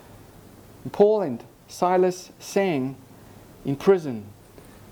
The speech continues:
Prison didn't matter to them. That wasn't the point.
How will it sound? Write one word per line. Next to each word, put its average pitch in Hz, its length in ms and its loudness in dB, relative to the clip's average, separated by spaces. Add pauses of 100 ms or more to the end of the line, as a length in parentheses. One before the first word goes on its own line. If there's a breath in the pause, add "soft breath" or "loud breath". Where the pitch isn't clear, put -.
(360 loud breath)
Prison 196 280 2
didn't 233 200 2
matter 277 280 0
to 233 140 0
them. 117 240 0 (420)
That 208 140 4
wasn't 247 300 2
the 226 40 -2
point. 247 640 -2